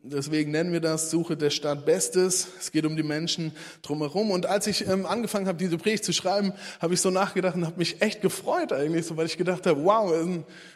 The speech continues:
wenn ich so durch die Gemeinde gehe, dann fallen mir extrem viele Leute ein, die sich investieren in Gesellschaft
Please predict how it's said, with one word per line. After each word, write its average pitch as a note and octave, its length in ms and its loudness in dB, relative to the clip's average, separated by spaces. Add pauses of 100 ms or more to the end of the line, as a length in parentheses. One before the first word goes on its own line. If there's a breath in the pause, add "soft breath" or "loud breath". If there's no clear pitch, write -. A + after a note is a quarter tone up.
(120 loud breath)
wenn E3 140 0
ich E3 120 0
so F3+ 200 4
durch F3 360 0
die F#3 120 2
Gemeinde F#3 460 2
gehe, D3 260 4
dann E3 160 2
fallen F#3 240 -4
mir F3+ 140 2
extrem A3+ 420 0
viele G3+ 240 2
Leute F3+ 500 0
ein, C#3+ 420 -4 (960 loud breath)
die G3+ 220 0
sich G3 240 0
investieren G3 680 0 (1160)
in F#3+ 380 6
Gesellschaft D3 640 0